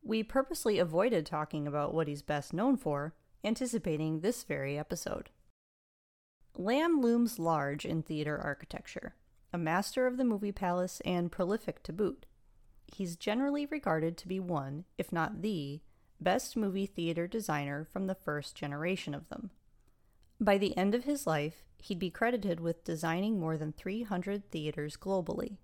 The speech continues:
There's more than enough to talk about when it comes to Lamb, so without further ado, Thomas White Lamb was born in Dundee, Scotland, on May fifth, eighteen seventy-one,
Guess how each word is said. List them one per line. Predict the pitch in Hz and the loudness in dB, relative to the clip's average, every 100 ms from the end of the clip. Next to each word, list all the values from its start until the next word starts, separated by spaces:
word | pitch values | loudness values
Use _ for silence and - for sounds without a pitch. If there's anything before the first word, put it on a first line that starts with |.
| - - - - - - _ | -20 -20 -20 -20 -20 -20 _
There's | 185 170 | -2 0
more | 202 233 277 302 | 2 6 6 6
than | 320 | 4
enough | 277 214 | 4 2
to | - | -2
talk | 214 160 160 | 0 0 2
about | 165 165 | 0 0
when | 170 185 | 0 -2
it | |
comes | - 165 185 | -4 -4 -2
to | - | -2
Lamb, | 151 127 139 196 - | -2 -2 -6 -8 -12
so | - 160 151 156 _ _ - | 0 2 2 -4 _ _ 2
without | 170 160 - | 2 2 -2
further | - 165 170 226 | 0 2 2 0
ado, | 262 226 160 202 - _ _ _ _ _ _ _ _ _ _ _ _ _ - | 2 0 0 -4 -10 _ _ _ _ _ _ _ _ _ _ _ _ _ -2
Thomas | 208 226 359 - | 4 6 4 0
White | 190 185 254 - | 4 6 6 2
Lamb | 196 165 160 185 - | 2 4 2 -2 -4
was | 196 | -2
born | 165 170 170 | 2 2 4
in | 170 | 2
Dundee, | 165 160 196 180 214 | 2 2 2 0 -4
Scotland, | - 170 156 156 151 185 - _ - | -4 -2 0 0 -2 -4 -10 _ -10
on | - 170 170 | -2 0 2
May | 165 220 | 2 0
fifth, | - 180 208 - - - - | -2 -2 -2 -8 -20 -20 -4
eighteen | 175 - 214 247 | -4 -2 -2 0
seventy-one, | - 202 233 254 160 139 170 | 0 0 0 0 -2 -2 -6